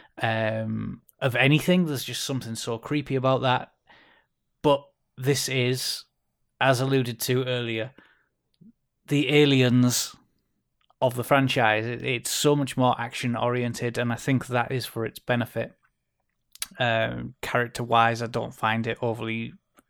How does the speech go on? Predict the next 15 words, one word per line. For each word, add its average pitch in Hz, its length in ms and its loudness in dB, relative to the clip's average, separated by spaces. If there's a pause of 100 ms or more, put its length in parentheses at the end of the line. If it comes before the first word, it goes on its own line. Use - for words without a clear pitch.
(540)
memorable 123 540 2
other 113 260 -2
than 110 180 -6
Leon 160 480 2 (180)
being 135 380 0
a 123 120 -4
character 131 560 -2
for 123 400 -2 (920)
perhaps - 320 0
the 147 120 6
wrong 143 260 8
reasons 175 720 8
in 160 180 2
this 175 140 4
game, 170 500 2